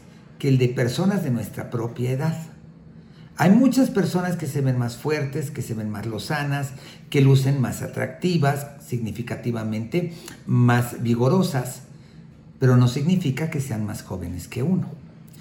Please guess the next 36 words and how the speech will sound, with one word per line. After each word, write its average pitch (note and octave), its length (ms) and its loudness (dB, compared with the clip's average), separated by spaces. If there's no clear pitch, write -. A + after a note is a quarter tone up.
O C3 140 2
sea, - 340 0
el D3 200 2
envejecimiento E3 880 2
va E3+ 100 2
a - 120 -4
quedar. - 400 -6
Lo A#2+ 160 4
que B2 120 2
nosotros D#3+ 500 2
vamos A#2 320 -2
a G2 60 -10
hacer - 440 -6
es B2 200 0
evitar A#2+ 480 0
que D3 140 -6
esos C#3 380 -6
tejidos - 760 -6
tengan B2 280 6
el A#2 140 8
mismo A3 400 6
daño A2 460 0
que D3 160 -4
los B2+ 220 0
de A2 100 -2
una A2 260 -2
persona B2 560 -4
de B2 100 -2
nuestra F#2+ 400 -8
propia - 360 -10
edad. - 160 -20
Eso G#3+ 260 0
sí C#3 200 -4
se B2+ 140 -6
puede - 300 -10
hacer. - 260 -18